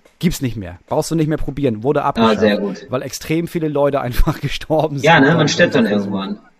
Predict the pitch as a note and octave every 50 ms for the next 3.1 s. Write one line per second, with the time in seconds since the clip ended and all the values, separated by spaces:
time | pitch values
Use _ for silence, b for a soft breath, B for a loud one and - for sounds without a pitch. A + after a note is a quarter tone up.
0 | B B B A3 A3+ G#3 B B B B B B B C3+ C3 B2+ - B2+ C3 C3
1 | A#3 G#3+ B2 A#2 A#2 G#2 F#2 F#2+ F#2 F#2+ F#2+ F#2 F2+ F#2 - - _ _ _ _
2 | B B B B B B - D#3 D#3+ D3+ E3 D3+ - - G3+ B3+ B3 A#3 B3+ C4+
3 | - -